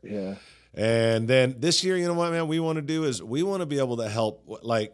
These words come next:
Speaker 2: this or do that or do something for parents or do something for families. I think it's important in vision casting to be,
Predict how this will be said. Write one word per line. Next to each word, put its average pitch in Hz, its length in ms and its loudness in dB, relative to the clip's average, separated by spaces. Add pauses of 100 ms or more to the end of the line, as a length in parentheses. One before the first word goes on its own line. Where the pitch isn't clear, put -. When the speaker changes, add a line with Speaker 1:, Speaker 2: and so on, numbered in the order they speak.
(120)
Speaker 2:
this 98 480 0
or 95 140 0
do 110 240 0
that 110 420 -2
or 98 60 -6
do 113 160 -2
something 117 240 0
for 113 160 -6 (500)
parents 127 500 0
or 110 60 -4
do 113 100 -2
something 117 240 -4
for 110 140 -10
families. 107 580 -2 (600)
I 208 240 6
think 240 240 -2
it's 175 160 2
important 151 680 -4
in 120 280 -2
vision 127 500 -2
casting 101 800 -6 (720)
to 123 140 2
be, 110 220 0